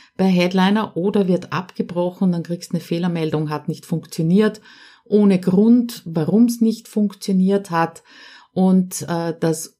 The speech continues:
Bearbeiten der Untertitel im Headliner, das ist auch nicht die wahre Freude, ja. Äh, schau's dir im Video an, ich zeig eh genau her, wieso das nicht so witzig ist. Äh,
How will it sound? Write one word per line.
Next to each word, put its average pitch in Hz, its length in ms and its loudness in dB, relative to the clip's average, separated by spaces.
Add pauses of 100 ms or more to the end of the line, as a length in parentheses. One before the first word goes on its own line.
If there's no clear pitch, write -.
Bearbeiten 202 720 2
der 185 140 0
Untertitel 196 640 -2
im 170 200 -2
Headliner, 165 680 -2
das 160 240 -10
ist - 340 -14
auch 156 500 -4 (260)
nicht 190 360 2
die 165 60 2
wahre 131 300 0
Freude, 107 600 -6 (180)
ja. 165 280 -2 (500)
Äh, 151 200 -2
schau's 160 280 0
dir 196 120 4
im 170 120 0
Video 170 240 -2
an, 139 220 0
ich 156 180 -8
zeig 139 200 -4
eh 139 100 -4
genau 135 320 -2
her, 135 360 0 (340)
wieso 175 460 -2
das 160 400 -2
nicht 180 360 0
so 220 300 2
witzig 233 400 2
ist. 202 380 2 (420)
Äh, 165 240 -2